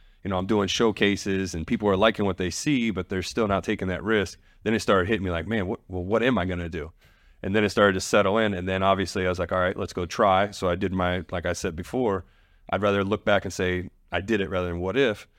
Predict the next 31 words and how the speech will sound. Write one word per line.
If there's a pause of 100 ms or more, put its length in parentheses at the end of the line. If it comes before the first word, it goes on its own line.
(140)
Well,
then
I
blew
my
arm
out. (760)
Now
it
really
kicked
in.
So
the
first, (260)
I
wanna
say
the
month,
uh,
after
that
happened,
when
I
was (120)
rehabbing, (440)
depression
hit
hard